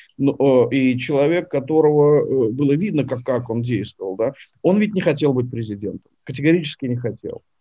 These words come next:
Он говорил: «Я хочу заниматься драматургией, я хочу заниматься театром, я не хочу быть никаким президентом». А ему сказали: «Ты побудешь вот буквально год-два, потому что это сейчас такая ситуация, больше некому, только ты щас можешь».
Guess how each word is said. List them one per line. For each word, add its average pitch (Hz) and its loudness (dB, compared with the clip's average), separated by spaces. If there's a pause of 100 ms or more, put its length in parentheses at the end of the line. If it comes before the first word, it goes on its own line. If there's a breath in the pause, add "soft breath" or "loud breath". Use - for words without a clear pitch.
(220)
Он 147 -2
говорил: 151 2
«Я 175 2
хочу 175 -4
заниматься 156 0
драматургией, 156 0
я 151 0
хочу 143 -6
заниматься 143 -4
театром, 123 -4
я 131 0
не 165 0
хочу 151 -2
быть 120 -6
никаким 117 -8 (340)
президентом». 120 -6 (580 loud breath)
А 147 2
ему 185 2
сказали: 160 0 (340)
«Ты 190 -4
побудешь 202 -2
вот 160 -6
буквально 156 2
год-два, 117 -2
потому 139 -2
что 135 -2
это 151 -2 (240)
сейчас 156 -6
такая 139 0
ситуация, 123 -2
больше 165 -4
некому, 117 -4
только 151 -4
ты 143 -12
щас 107 -12
можешь». 92 -10